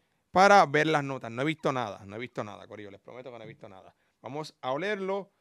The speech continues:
decir nuestras primeras impresiones y después vamos al teléfono y verificamos el tipo de nota que tiene y le voy a decir las cuales yo percibo y las que no percibo. Primeras impresiones básicamente de esto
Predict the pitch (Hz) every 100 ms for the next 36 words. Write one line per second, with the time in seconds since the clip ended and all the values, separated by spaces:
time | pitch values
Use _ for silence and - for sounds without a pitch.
0 | _ _ _ - 120 117 143 147 147 156
1 | 160 160 170 175 202 143 139 117 120 127
2 | 143 151 175 190 208 170 - 196 185 151
3 | 139 123 135 147 151 - 123 - 127 135
4 | 143 147 151 156 214 214 180 135 117 120
5 | 156 147 135 - 131 135 143 156 147 202
6 | 190 127 - 104 104 110 - 95 - _
7 | _ - 120 131 151 147 147 147 139 139
8 | 143 135 143 143 151 185 - 175